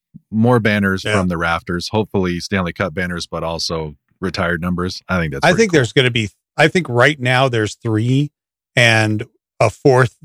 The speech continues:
Speaker 2: that is most likely.
Speaker 1: Do you wanna compare? Do we, uh, I, I don't wanna jinx anything though.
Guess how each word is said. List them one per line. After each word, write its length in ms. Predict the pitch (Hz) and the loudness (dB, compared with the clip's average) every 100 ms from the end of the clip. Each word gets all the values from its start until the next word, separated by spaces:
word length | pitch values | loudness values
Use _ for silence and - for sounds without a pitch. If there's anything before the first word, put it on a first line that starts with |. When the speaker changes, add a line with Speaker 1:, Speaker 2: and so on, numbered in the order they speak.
| 135 | -2
Speaker 2:
that 200 | 113 110 | 0 0
is 180 | 101 113 | -4 -2
most 600 | 113 113 113 110 107 107 | 0 2 2 2 2 -2
likely. 320 | 95 92 _ _ _ 85 | -4 -6 _ _ _ -4
Speaker 1:
Do 80 | 107 | 2
you 80 | |
wanna 220 | 120 131 131 | 2 2 0
compare? 640 | 117 101 110 110 113 117 | 0 0 -2 2 2 0
Do 160 | 104 | 0
we, 140 | 101 110 - | 0 -2 -2
uh, 160 | 120 - | -2 0
I, 200 | 127 143 123 | 0 0 2
I 20 | |
don't 100 | 156 | 2
wanna 180 | 165 127 | 4 2
jinx 340 | 92 95 95 85 | 0 -6 -6 -10
anything 380 | 76 - 69 | -12 -12 -14
though. 160 | 65 | -14